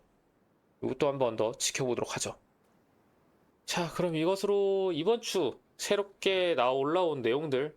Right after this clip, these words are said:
모두 살펴봤는데요. 이번 주에는 엄청 막 이렇게 특별하게 업데이트 내용은 딱히 없었던 것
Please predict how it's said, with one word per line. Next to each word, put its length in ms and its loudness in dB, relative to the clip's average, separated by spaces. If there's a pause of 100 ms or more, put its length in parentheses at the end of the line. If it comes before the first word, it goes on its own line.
모두 220 -2
살펴봤는데요. 800 -2 (540)
이번 200 0
주에는 680 0
엄청 420 0
막 160 0
이렇게 120 0
특별하게 400 0
업데이트 300 -2
내용은 340 0
딱히 220 0
없었던 380 -2
것 80 2